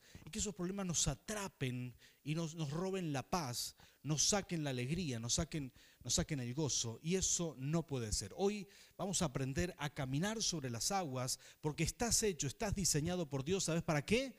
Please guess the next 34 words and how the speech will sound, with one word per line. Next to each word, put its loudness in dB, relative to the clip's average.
Para 2
que 4
ningún 2
problema 4
de 2
esta 0
vida 0
te 4
haga -2
hundir, 0
sino 0
para 0
que 0
camines 2
por -6
arriba, 0
porque -4
Dios -4
te -2
hizo 0
para -6
grandes 0
cosas. 2
¿Cuántos 2
dicen 6
amén? 2
¿Sabías 2
que 2
Dios 2
tiene -2
planes 2
contigo? 0
¿Sabías 2
eso? -2